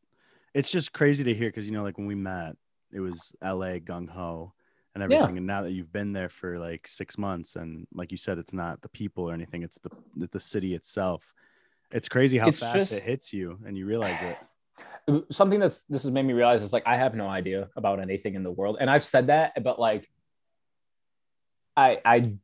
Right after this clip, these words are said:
Speaker 2: really, gen-, you really have no idea what's going on even when you do.
Speaker 1: Mm-hmm.
Speaker 2: And yeah, like, I don't know, like, I don't know. My future is, like,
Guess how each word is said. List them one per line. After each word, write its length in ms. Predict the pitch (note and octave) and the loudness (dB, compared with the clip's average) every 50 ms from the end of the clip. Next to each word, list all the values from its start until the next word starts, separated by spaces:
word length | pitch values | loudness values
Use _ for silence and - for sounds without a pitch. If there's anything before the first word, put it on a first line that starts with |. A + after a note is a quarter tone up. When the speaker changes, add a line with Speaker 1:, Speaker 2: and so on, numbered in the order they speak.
| _ _ - - | _ _ -4 -2
Speaker 2:
really, 440 | C3 B2 C#3+ C#3+ C#3+ B2 C3 A#2+ | 2 6 8 8 8 8 6 4
gen-, 300 | A#2 A2+ G2+ B2+ A#2+ A#2 | 2 4 4 4 4 4
you 160 | G2 B2 B2 B2 | 4 2 2 4
really 360 | A#2 B2+ C#3 C3+ A#2+ A#2+ A#2 | 4 6 6 6 6 4 4
have 140 | G#2+ G#2 G2 | 2 2 0
no 120 | A2 G#2 | 0 -2
idea 220 | F#2+ F#2+ F#2+ G2 | -2 0 0 0
what's 120 | G2 F#2+ - | 0 0 2
going 220 | A#2 G#2 G2 G2 | 2 2 2 0
on 140 | G2 F#2+ F#2 | -2 -4 -4
even 200 | F#2 E2+ G2 F2+ | -6 -6 -6 -8
when 80 | F2+ F2+ | -8 -8
you 120 | E2+ E2 | -10 -10
do. 240 | D#2 - - - - _ - - | -12 -12 -16 -18 -20 _ -14 -10
Speaker 1:
Mm-hmm. 340 | A2+ A2+ G#2 G#2+ G2+ F#2 F2 F2 _ - - - - - _ _ _ - | -8 -8 -8 -8 -10 -10 -12 -14 _ -20 -20 -20 -20 -20 _ _ _ 2
Speaker 2:
And 440 | B2+ B2 A#2 A2+ A2 G#2+ G#2 G2+ - | 4 6 6 6 4 2 0 0 2
yeah, 260 | D#3+ G#3+ G#3+ G#2+ F2 - | 4 6 4 4 2 -4
like, 160 | - G2+ G2 | -2 -2 0
I 120 | F2+ A2+ C#3 F3 F#3+ G#3 | 4 4 6 6 6 6
don't 80 | G3+ D3 | 4 4
know, 100 | F#2+ F#2 | 2 2
like, 240 | G#2 G#2+ G2+ - _ _ _ _ _ _ _ _ _ _ _ _ _ _ _ _ _ - | 2 0 0 -2 _ _ _ _ _ _ _ _ _ _ _ _ _ _ _ _ _ -2
I 100 | A#2+ A#2+ | -2 -2
don't 100 | A#2 G#2+ | -2 -2
know. 160 | G2+ G2 F#2 F#2+ A2+ - | -6 -8 -8 -10 -8 -2
My 220 | A#2+ B2 C3 C3+ | 0 2 2 0
future 520 | C3 - - C3+ C3+ C3 - A2+ F#2+ F#2+ | 0 0 2 2 2 2 0 -4 -4 -2
is, 160 | G2+ G2+ F#2+ F2+ | -2 -4 -4 -4
like, 340 | F#2 E2+ E2 E2 - - | -4 -4 -6 -6 -10 -16